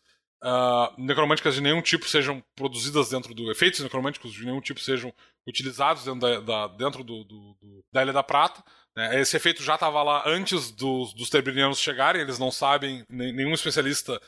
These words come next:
ah, nenhum, nenhum dos membros da, da, da academia até hoje conseguiu descobrir qual é a origem desse efeito, mas o fato é que lá tu não tem como usar necromancia, então tu não pode entrar em contato com, com, ah, com espíritos de nenhuma forma. Xamãs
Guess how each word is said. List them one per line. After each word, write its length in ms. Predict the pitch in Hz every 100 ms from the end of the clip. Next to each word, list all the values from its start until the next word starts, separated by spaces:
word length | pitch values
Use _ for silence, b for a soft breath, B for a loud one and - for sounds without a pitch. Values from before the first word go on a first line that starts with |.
| b b b _ -
ah, 300 | 120 120 120
nenhum, 640 | 123 131 151 151 139 131 123
nenhum 480 | 131 139 160 160
dos 320 | 131 135 123 113
membros 420 | 165 185 151 117
da, 240 | 131 123
da, 280 | 110 117 113
da 160 | 113 113
academia 500 | 131 127 135 139 B B B
até 220 | 120 -
hoje 200 | 143 143
conseguiu 260 | 135 - 139
descobrir 320 | 123 131 131
qual 180 | - 135
é 20 |
a 40 | 131
origem 340 | 131 160 160
desse 220 | 123 -
efeito, 380 | 131 151 185 - B B _
mas 180 | 156 156
o 40 |
fato 280 | - 160 175
é 40 |
que 160 | 170 190
lá 260 | 180 160 165
tu 120 | 185
não 120 | 185
tem 140 | 175
como 120 | 165 175
usar 140 | 170
necromancia, 460 | 175 175 185 - 151
então 180 | 120
tu 60 | 117
não 100 | 135
pode 240 | 147 147
entrar 220 | 151 147 147
em 40 |
contato 360 | 156 135 131 -
com, 320 | 123 120 107
com, 400 | - 113 110 110 - _ _ _ _ _
ah, 320 | 117 117 113 -
com 80 | 147
espíritos 540 | - 185 202 208 185
de 100 | 127
nenhuma 240 | 123 127 147
forma. 460 | 175 170 190 175
Xamãs 600 | - 123 131 139 - -